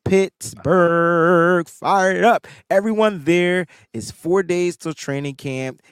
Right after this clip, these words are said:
Get excited." See that? Now I'm excited. I'm super excited. If you haven't yet, smash that like button. There are the hashtags. John, how excited are you about forty-niners training camp getting ready to kick off?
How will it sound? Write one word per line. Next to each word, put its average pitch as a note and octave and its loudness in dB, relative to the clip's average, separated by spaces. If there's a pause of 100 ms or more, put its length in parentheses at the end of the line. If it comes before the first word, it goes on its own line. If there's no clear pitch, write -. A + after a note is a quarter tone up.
(120)
Get G3+ 4
excited." E3+ -2
See F#3+ -12
that? F#3 -4
Now G#3+ -2
I'm C4 -4
excited. D3 -8
I'm D3+ -8
super A#3 -2
excited. - -8 (320)
If G3 -4
you F#3 -4
haven't F#3+ 2
yet, E3+ -2
smash F#3 -4
that F#3 -2
like C#3 -6
button. B2 -4 (280)
There D3+ -4
are D3 2
the C3+ -4
hashtags. A#2 -8
John, G#3 0
how F#3 2
excited F#3 -2 (440)
are G#3 2
you C#3 0 (320)
about F3+ 4
forty-niners F#3+ 0
training G#3+ -4
camp C3 -8 (720)
getting G3 -6
ready G3 2
to G3+ -6
kick - -4
off? - -4